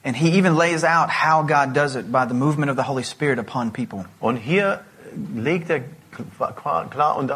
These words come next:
Speaker 2: deutlich dar, was da, was diesen Prozess angeht, was es bedeutet, wie es geschieht.
Speaker 1: This is the understanding that we have of how our scripture came to be inspired.
Speaker 2: Und hier verstehen wir,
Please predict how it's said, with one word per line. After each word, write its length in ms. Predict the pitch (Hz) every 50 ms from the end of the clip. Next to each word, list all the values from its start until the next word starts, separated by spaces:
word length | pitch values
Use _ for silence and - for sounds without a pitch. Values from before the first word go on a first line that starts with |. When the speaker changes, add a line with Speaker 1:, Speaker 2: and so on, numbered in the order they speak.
| - - 127
Speaker 2:
deutlich 340 | 139 139 147 139 - 127 -
dar, 440 | - 117 104 117 143 160 170 165 - - - - - - - _
was 440 | - 98 95 131 147 156 147 - -
da, 220 | - 143 139 131 -
was 180 | 117 120 120 -
diesen 220 | 160 139 131 123
Prozess 400 | 104 - 110 - - 147 143 -
angeht, 480 | 139 123 127 131 139 143 131 123 101 101
was 160 | 139 135 -
es 100 | 143 -
bedeutet, 520 | - 139 120 135 151 156 143 110 87 92
wie 100 | 120 139
es 140 | 135 131 -
geschieht. 480 | - 120 - - - - - - - - _ _ _ - - _
Speaker 1:
This 240 | 131 147 202 202 -
is 100 | 196 175
the 140 | 175 190 175
understanding 640 | 170 160 143 135 - - - 165 160 151 135 131 127
that 100 | 120 104
we 140 | 143 147
have 280 | 139 139 135 131 127 117
of 100 | 123 - - -
how 160 | 147 147 143 139
our 200 | 123 135 135 123
scripture 460 | - - - - 143 160 - - 120
came 220 | - - 131 127
to 60 | 117
be 100 | 110 113
inspired. 540 | 110 104 104 - - - 110 101 95 92 92 - -
Speaker 2:
Und 140 | 135 135 131
hier 420 | 113 156 185 214 220 220 220 208 -
verstehen 580 | - 160 147 - - - 180 202 196 185 165 143
wir, 320 | 165 170 165 165 165 165